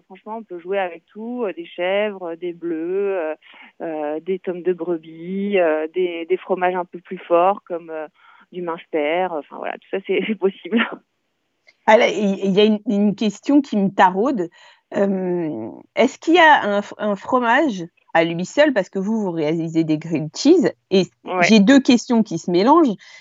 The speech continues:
Speaker 2: C'est comment on peut réaliser le grilled cheese parfait ? Donc, le grilled cheese, c'est une sorte de croque, mais exclusivement au fromage. C'est
Speaker 1: C'est ça.
Speaker 2: comment on peut réaliser le grilled cheese parfait, donc ce qui inclut la cuisson, et,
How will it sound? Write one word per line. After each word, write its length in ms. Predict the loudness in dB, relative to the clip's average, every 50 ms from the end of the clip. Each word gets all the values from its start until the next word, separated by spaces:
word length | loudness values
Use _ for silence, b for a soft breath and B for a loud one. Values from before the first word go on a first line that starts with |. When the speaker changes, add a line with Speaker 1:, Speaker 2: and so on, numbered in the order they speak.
| B B B
Speaker 2:
C'est 300 | -6 0 0 0 0 -2 -6 _
comment 440 | 2 4 6 6 6 6 6 4 2
on 220 | 0 -2 -2 -4
peut 200 | -4 -2 -2 -2
réaliser 580 | 0 0 2 2 2 2 0 -2 -2 -2 0 0
le 80 | 0
grilled 420 | -2 -4 -4 -4 -2 -2 -2 -2 -4
cheese 220 | -6 -6 -6 -2
parfait ? 400 | 2 2 2 2 2 2 0 2
Donc, 220 | 2 0 -2 0 -2
le 40 |
grilled 380 | -2 -2 0 0 0 0 -2 -4
cheese, 400 | -6 -4 0 2 2 2 0 -2 -4
c'est 160 | -2 0 2
une 120 | 2 2
sorte 260 | 2 2 0 0 0 2
de 120 | 0 0
croque, 360 | 0 2 2 2 2 2 2
mais 200 | 0 -2 -2 -2 _ _ _ _ _
exclusivement 1040 | 0 0 0 0 -4 -4 0 4 6 6 6 6 4 4 2 2 2 2 2 2 0
au 40 | 0
fromage. 580 | -4 -4 0 2 4 6 6 6 6 4 2 -2 -8 b b b b b b b b b b b b b _
C'est 160 | -2 0 0
Speaker 1:
C'est 20 | 0
ça. 60 | 2 6
Speaker 2:
comment 220 | 6 8 8 8
on 120 | 6 4 2
peut 160 | 0 0 0
réaliser 520 | 0 2 2 2 2 2 0 -2 -2 -2
le 100 | -2 -2
grilled 340 | -4 -4 -4 -6 -6 -6 -8
cheese 240 | -10 -10 -10 -8 -2
parfait, 540 | 0 0 0 0 -2 -2 0 0 0 -2 -4
donc 320 | -6 -8 -6 -6 -6 -8 -8
ce 80 | _ _
qui 120 | -4 -2
inclut 380 | -2 -2 -2 -2 -2 0 2 4
la 140 | 4 2 2
cuisson, 640 | 0 -6 -10 -10 -10 -8 -6 -6 -4 -4 -4 -4
et, 320 | -2 0 0 2 2 0